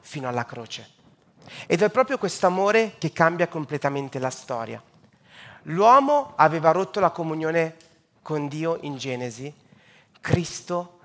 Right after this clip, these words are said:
viene a ristabilirla. L'uomo aveva cercato sicurezza in un re terreno, Cristo si presenta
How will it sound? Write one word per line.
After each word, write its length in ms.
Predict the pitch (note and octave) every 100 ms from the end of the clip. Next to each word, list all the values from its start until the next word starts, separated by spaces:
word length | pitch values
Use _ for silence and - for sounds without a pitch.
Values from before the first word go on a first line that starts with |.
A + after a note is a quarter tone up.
| -
viene 280 | B2+ C3
a 40 | B2
ristabilirla. 800 | A#2 - B2 A#2+ A2+ A2 A2 G#2+ _ _ _ _ _ _ - - - C#3 D3
L'uomo 680 | F3+ A3 C4 C4+ C#4+ C4+
aveva 220 | - E3+ F#3
cercato 500 | G3 E3 F#3 D#3 D3+
sicurezza 880 | - E3+ F#3+ G3 G#3+ - A#3 A#3 - - -
in 160 | D#3 D#3+
un 80 | D#3+
re 200 | E3 E3+
terreno, 800 | G3 F3+ F3+ C3 B2 C3 C#3+ - _ _ _ - -
Cristo 680 | - D3+ E3 - F3 E3+ -
si 200 | - -
presenta 680 | C#3+ C3+ B2+ A#2+ A#2+ C3 B2